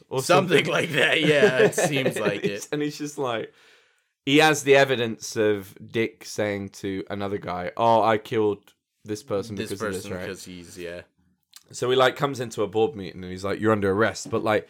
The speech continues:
Speaker 1: he can't shoot Dick because there's some directive, Directive Four or something.
Speaker 2: Right. Which is, you know, I had a question about this. I said, "How the fuck did he get to put a directive in RoboCop when he was not on that project?"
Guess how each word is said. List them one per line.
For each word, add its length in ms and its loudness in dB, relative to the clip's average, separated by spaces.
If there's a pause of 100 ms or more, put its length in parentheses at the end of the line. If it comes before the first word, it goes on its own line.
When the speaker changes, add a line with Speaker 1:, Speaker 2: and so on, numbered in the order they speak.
(120)
Speaker 1:
he 160 -14
can't 340 0
shoot 460 -6
Dick 260 -4
because 320 -10
there's 140 -10
some 180 -8
directive, 640 -6 (140)
Directive 340 -4
Four 400 -4 (140)
or 80 -8
something. 260 -8
Speaker 2:
Right. 300 -4 (420)
Which 200 -8
is, 220 -8 (340)
you 120 -2
know, 80 4
I 140 0
had 100 4
a 20 4
question 320 0
about 180 -6
this. 200 -8
I 40 -12
said, 200 -8
"How 180 0
the 120 -4
fuck 320 -4
did 160 -6
he 180 -14
get 260 -6
to 120 -8
put 340 -4
a 80 -10
directive 540 -6
in 160 -12
RoboCop 540 -6
when 160 -10
he 120 -16
was 220 -10
not 360 -4
on 220 -8
that 200 -10
project?" 440 -12